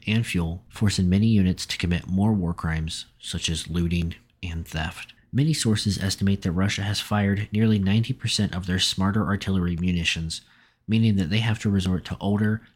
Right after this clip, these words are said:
dumber rounds that increase the risk of landing in civilian areas, even though that didn't seem to matter when they were employing their more advanced weaponry.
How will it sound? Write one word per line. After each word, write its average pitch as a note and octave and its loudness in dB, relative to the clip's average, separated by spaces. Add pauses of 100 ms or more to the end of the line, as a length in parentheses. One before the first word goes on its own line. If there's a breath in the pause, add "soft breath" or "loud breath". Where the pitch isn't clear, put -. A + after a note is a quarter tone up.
(180)
dumber B2 2
rounds F2 0
that - -8
increase A2+ -2
the G2+ -4
risk F#2 -2
of E2+ -4
landing F#2 2
in F2 -6
civilian G#2 2
areas, E2+ -4 (120)
even A2+ 0
though G#2 4
that F#2 2
didn't F#2 -2
seem G2+ 0
to F#2+ -4
matter F2 0
when F#2+ 2
they A2 4
were G2 4
employing F#2 2
their E2+ 0
more E2 -2
advanced E2+ -4
weaponry. D#2+ -6